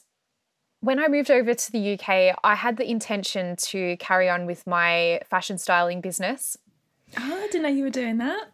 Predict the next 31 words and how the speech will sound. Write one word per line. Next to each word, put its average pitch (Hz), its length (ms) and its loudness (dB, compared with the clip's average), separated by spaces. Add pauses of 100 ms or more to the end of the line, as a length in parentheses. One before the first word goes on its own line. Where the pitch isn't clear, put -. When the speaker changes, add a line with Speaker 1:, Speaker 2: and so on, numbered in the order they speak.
(140)
Speaker 1:
Yeah, 320 680 6
so 294 160 4
I 247 180 8
was 247 160 4
a 254 60 0
fashion 269 320 0
stylist 214 480 4
in 196 80 -4
Melbourne, 190 640 2
um, 180 720 0 (540)
and, 180 500 2 (120)
you 214 60 -8
know, 202 100 -2
I 196 80 4
worked 208 320 2
on 180 400 -4 (180)
T 247 200 -6
V, 220 220 -2
film, 185 640 -2
runway, 185 540 2
all 254 80 4
sorts - 260 -2
of 208 80 -6
things, 175 600 -6
and 175 280 -4
had 180 220 -4
my 170 280 -2
own 165 200 -10 (160)
private 180 320 -6
clients. 180 500 -6
And 175 200 -6